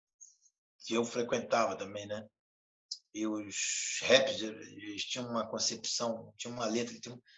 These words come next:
pô, por exemplo, tinha um rap do Apollo,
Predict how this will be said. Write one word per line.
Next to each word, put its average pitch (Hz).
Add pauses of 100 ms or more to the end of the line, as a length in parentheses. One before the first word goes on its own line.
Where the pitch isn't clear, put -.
(500)
pô, 135
por 117
exemplo, 120
tinha 131
um 131
rap 113
do 120
Apollo, 117